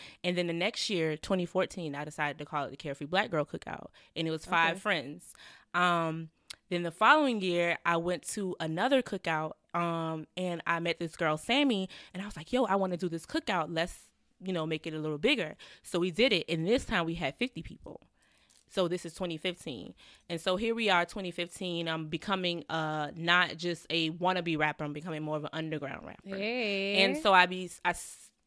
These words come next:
Speaker 1: look around. I'm like, "Dang, like, I'm doing well. My fans are listening to my music. How do I get this to stick?" And I'm like, "Mm," you know, still pushing the Carefree Black Girl brand, still following the hashtag, still, you know, bigging up. And I'm like, "How can I make this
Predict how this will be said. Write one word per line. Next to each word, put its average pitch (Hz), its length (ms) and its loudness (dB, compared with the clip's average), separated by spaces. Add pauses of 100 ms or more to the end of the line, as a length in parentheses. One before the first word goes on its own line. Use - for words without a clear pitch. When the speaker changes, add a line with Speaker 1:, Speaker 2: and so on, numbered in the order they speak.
Speaker 1:
look 202 260 0
around. 208 380 4
I'm 202 100 0
like, 180 180 -2
"Dang, 226 360 0
like, 175 160 -4
I'm 180 100 -2
doing 185 260 2
well. 214 340 10
My 170 160 0
fans 190 360 0
are 170 160 0
listening 180 240 -6
to 180 60 -8
my 165 100 -2
music. 202 340 -4
How 180 140 -4
do 185 80 0
I 165 100 0
get 160 220 -8
this 165 140 -12
to - 100 -18
stick?" - 380 2 (480)
And 180 100 2
I'm 180 100 -2
like, 170 260 0
"Mm," 349 580 2
you 226 100 0
know, 214 160 6
still 240 220 4
pushing 254 240 0
the 220 40 -4
Carefree 226 300 -2
Black 190 220 4
Girl 185 180 2
brand, 175 400 2
still 190 460 0
following 185 260 2
the 180 60 -4
hashtag, 175 640 2
still, 185 240 2
you 175 140 0
know, 165 260 0 (600)
bigging 202 300 6
up. 208 160 6
And 190 80 4
I'm 190 80 2
like, 185 140 4
"How 208 180 6
can 226 180 -2
I 190 80 0
make 175 240 -2
this 165 160 -4